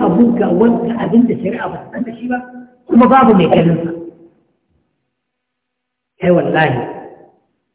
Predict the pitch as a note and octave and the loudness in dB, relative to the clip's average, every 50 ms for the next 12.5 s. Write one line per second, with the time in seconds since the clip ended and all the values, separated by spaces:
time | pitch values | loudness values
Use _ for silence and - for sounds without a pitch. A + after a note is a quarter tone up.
0 | _ _ _ _ _ _ _ _ - G3 A#3 - - - - - - - - - | _ _ _ _ _ _ _ _ -6 -6 -6 -6 -10 -12 -10 -8 -6 -4 -2 -2
1 | - - - - - - - - - - - - _ _ _ _ _ _ _ _ | -4 -4 -6 -10 -12 -14 -14 -18 -20 -20 -20 -20 _ _ _ _ _ _ _ _
2 | _ _ _ _ G3+ F#3+ - - F#3+ F#3 F3+ E3 D#3 C#3+ - - - - - - | _ _ _ _ -6 -6 -6 -2 2 2 2 4 2 -2 -2 -4 -8 -8 -8 -10
3 | - - - - - - _ _ _ _ _ _ _ _ _ _ _ _ _ - | -12 -14 -14 -20 -20 -20 _ _ _ _ _ _ _ _ _ _ _ _ _ 2
4 | A3 A#3 A#3 A3+ A3+ A#3 A3+ A3+ A3 A3+ A3+ A3+ A3+ A3 G3 E3+ - - - - | 4 6 8 8 6 6 6 6 6 8 6 6 6 4 2 2 2 0 0 0
5 | - A3+ F#3+ F#3 E3+ E3+ D#3+ - - - - - - - - - - C#4 B3+ C4+ | 0 0 0 2 0 0 -2 -4 -6 -10 -12 -14 -16 -20 -18 0 2 4 6 6
6 | C4 - - - - - - F4+ C4 A#3 D#4 D#4 - D#4+ D#4 C4 A#3+ A#3 G#3+ G3+ | 4 4 4 2 4 4 4 4 6 6 4 4 2 0 0 0 2 2 2 0
7 | F3 G3+ G3+ F#3 F#3 - - - - - - - F4 C#4 A#3+ D#4+ - - - C4 | 2 0 0 -2 -2 -6 -8 -10 -10 -8 0 2 2 4 4 2 2 2 2 2
8 | A#3+ - A3 F#3 G#3 G#3+ F#3 D3 - - - - - - - - G4 E4+ - - | 2 2 0 2 2 2 0 0 -4 -6 -10 -12 -14 -18 -16 -12 -10 -10 -8 -8
9 | - - - E4 F4 F4+ F4 E4+ F4 F4 E4 - - G#3+ - A#3 - - - - | -10 -10 -8 -8 -4 -2 -2 0 2 0 0 0 0 0 0 0 -2 -4 -6 -8
10 | - D#4 E4 D4+ - - - - - - - - - - _ - - - - _ | -4 -4 -4 -4 -4 -6 -10 -12 -16 -20 -20 -20 -20 -20 _ -20 -20 -20 -20 _
11 | - - - G3 G#3 G#3 - G#3+ - - C#4+ A#3+ - G#3+ G#3 G#3 - - A3+ B3+ | -20 -10 -2 -2 0 0 0 0 2 4 4 6 6 6 6 4 4 4 2 2
12 | - - E3+ C#3+ C#3 - - - - - | 2 0 -2 -2 -2 -2 -4 -6 -6 -8